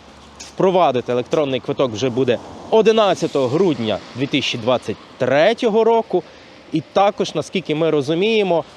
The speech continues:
не буде повністю впроваджена ця система, буде лише безготівкова оплата в електротранспорті, в автобусах міських, як комунальних, так і приватних. Це вже немало, але це все ще не те, що нам обіцяли.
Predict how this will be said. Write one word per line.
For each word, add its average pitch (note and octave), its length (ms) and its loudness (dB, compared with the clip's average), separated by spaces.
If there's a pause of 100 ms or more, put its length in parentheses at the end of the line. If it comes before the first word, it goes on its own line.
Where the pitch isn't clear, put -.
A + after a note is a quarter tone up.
(160)
не G#3+ 200 4
буде G3 320 2
повністю C#3+ 640 0
впроваджена C#3 720 0
ця C3+ 180 -4
система, A#3 460 0
буде E3+ 280 2
лише D#3+ 380 2 (260)
безготівкова F3+ 1000 2
оплата F#3+ 720 0 (260)
в D3+ 40 0
електротранспорті, G3 1080 0
в C3 80 0
автобусах G3+ 600 0
міських, A3 480 -2
як E3+ 220 2
комунальних, E3+ 540 0
так E3+ 160 0
і E3 80 -2
приватних. D#3 560 0
Це A3+ 100 2
вже F3+ 200 2
немало, F#3+ 520 4 (260)
але F3 220 2
це F#3+ 140 -2
все A3 260 2
ще - 260 0
не F#3 180 2
те, F#3 340 2
що - 180 -4
нам E3 200 0
обіцяли. G3+ 640 2